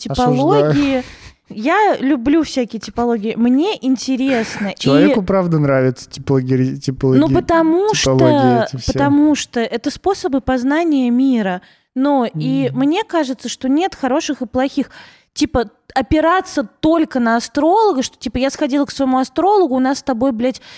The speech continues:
Speaker 2: две звезды не совпали, поэтому мы сейчас расстаемся, собирай свои шмотки, проваливай. Э, ну, это дичь.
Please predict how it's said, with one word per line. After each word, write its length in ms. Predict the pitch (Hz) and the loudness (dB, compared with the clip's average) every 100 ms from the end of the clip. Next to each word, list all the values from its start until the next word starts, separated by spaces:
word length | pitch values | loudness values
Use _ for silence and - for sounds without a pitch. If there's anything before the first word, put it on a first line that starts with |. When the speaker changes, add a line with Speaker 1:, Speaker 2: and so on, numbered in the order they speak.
| - - | -20 -12
Speaker 2:
две 300 | 214 240 302 | -6 -2 0
звезды 400 | 247 247 247 269 | 0 -2 -2 0
не 100 | 277 | 0
совпали, 520 | 247 247 - 302 302 262 | 0 -4 -4 -2 0 0
поэтому 360 | 240 247 254 262 | -2 -4 0 0
мы 100 | 294 | 0
сейчас 380 | 269 269 262 | -2 -4 -4
расстаемся, 800 | 240 - 254 262 302 285 262 226 | -6 -4 -4 -2 -2 -2 -4 -4
собирай 360 | - 247 240 254 | -4 -6 -4 -4
свои 200 | - 254 | -4 -6
шмотки, 400 | - 269 285 - | -4 -4 -4 -6
проваливай. 680 | - 262 294 403 381 240 208 - - - _ _ _ 226 | -4 -2 0 0 0 -2 -6 -12 -20 -20 _ _ _ -2
Э, 160 | 233 - | -2 0
ну, 300 | 262 277 240 - | 0 0 0 -2
это 280 | 320 - 262 | -4 -2 -2
дичь. 560 | 202 220 165 - - | 0 -2 -4 -8 -12